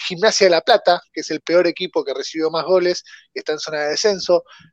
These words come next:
Fíjense que es el segundo equipo con menos porterías en cero. Eso es tremendo. Ha tenido solo seis partidos que no recibió goles y está detrás de Arsenal de Sarandí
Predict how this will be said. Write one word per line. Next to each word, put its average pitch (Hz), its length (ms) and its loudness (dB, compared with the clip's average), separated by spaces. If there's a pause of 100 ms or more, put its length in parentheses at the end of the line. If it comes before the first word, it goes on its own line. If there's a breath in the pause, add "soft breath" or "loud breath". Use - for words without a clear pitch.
Fíjense 214 400 2
que 196 80 -2
es - 80 -2
el 180 120 2
segundo 220 380 4
equipo 202 360 2
con 180 200 0
menos 247 280 0
porterías 180 640 -2
en 165 160 -6
cero. 151 540 4 (320 soft breath)
Eso 190 200 0
es 185 100 -4
tremendo. 170 760 0
Ha 170 160 0
tenido 185 320 -2
solo 196 280 4
seis 208 360 4
partidos 190 560 2 (280 loud breath)
que 165 160 -8
no 175 140 2
recibió 185 560 4
goles 220 480 6
y 160 520 -8
está 220 240 2
detrás 220 500 2
de 175 400 0
Arsenal 208 680 2
de 185 80 -2
Sarandí 185 560 0